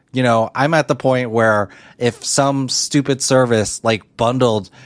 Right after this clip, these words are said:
Disney, like, bundled the services from the different you know, like, bundled stupid Macs and Apple T V, you know, bundle them all together, like, I would probably pay for it,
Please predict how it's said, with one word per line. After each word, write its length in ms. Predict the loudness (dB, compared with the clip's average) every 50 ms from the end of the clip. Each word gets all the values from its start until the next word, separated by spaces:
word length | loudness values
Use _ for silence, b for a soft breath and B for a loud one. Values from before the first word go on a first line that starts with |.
| B B B -4
Disney, 400 | -2 -2 -2 0 -2 -2 -4 _ _ _ _
like, 340 | -2 -2 -2 -2 -6 _ _
bundled 460 | -2 -2 0 2 2 2 2 2 0
the 100 | -2 -2
services 520 | 0 0 2 2 0 0 0 0 -2 -2 -2
from 340 | -2 -2 0 0 0 -2
the 80 | -4 -4
different 560 | -4 -4 -4 -4 -2 -2 -2 -4 -4 -8 B B B B B B B B B B
you 80 | -2 0
know, 140 | 0 0 0
like, 260 | -2 -4 -8 -8 _ _ _ -4
bundled 260 | -4 -2 -2 -4 -6
stupid 400 | -6 -6 -4 -6 -6 -6 -6 -6
Macs 580 | -4 -4 -2 -2 -2 -4 -6 -6 -8 -8 -8 -10 -10
and 180 | -12 -10 -10 -8 -4
Apple 220 | -4 -4 -4 -6
T 100 | -8 -8
V, 100 | -10 -10 -10
you 100 | -8 -6
know, 220 | -4 -4 -4 -6 -10 B B B B B
bundle 260 | -2 -2 -2 -2 -2
them 140 | -4 -2 0
all 120 | 0 0
together, 520 | 0 -2 -2 0 2 2 2 2 2 0 -2 -4
like, 160 | -4 -2 2
I 80 | 2 2
would 100 | 2 2
probably 360 | 2 0 0 2 0 0 0
pay 220 | 0 -2 -2 -2
for 280 | -2 -4 -6 -6 -6 -8
it, 160 | -10 -14 -18